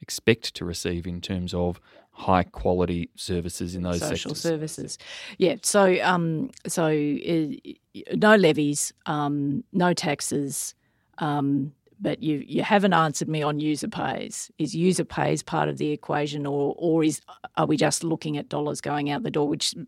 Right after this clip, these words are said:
Speaker 2: I'm sounding pejorative, which I don't actually mean pejoratively at all. I'm just, uh, I'm trying to conceptualise,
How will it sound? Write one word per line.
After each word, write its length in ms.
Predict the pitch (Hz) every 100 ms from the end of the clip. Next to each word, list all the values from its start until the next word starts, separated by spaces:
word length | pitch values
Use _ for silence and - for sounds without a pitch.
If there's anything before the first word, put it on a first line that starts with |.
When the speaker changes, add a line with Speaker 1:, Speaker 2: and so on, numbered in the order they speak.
| -
Speaker 2:
I'm 180 | 147 175
sounding 420 | - 208 233 185
pejorative, 640 | 139 170 165 170 170 147 160
which 160 | 170 -
I 100 | 170
don't 220 | 185 185
actually 260 | 170 - 160
mean 280 | 165 185 170
pejoratively 720 | 139 - 147 147 135 147 147
at 60 | 151
all. 500 | 165 - - - -
I'm 140 | 165
just, 300 | 156 156 -
uh, 140 | - 196 - - - - -
I'm 120 | 151
trying 180 | 147 196
to 60 | 175
conceptualise, 1000 | 180 156 196 - 175 156 151 147 -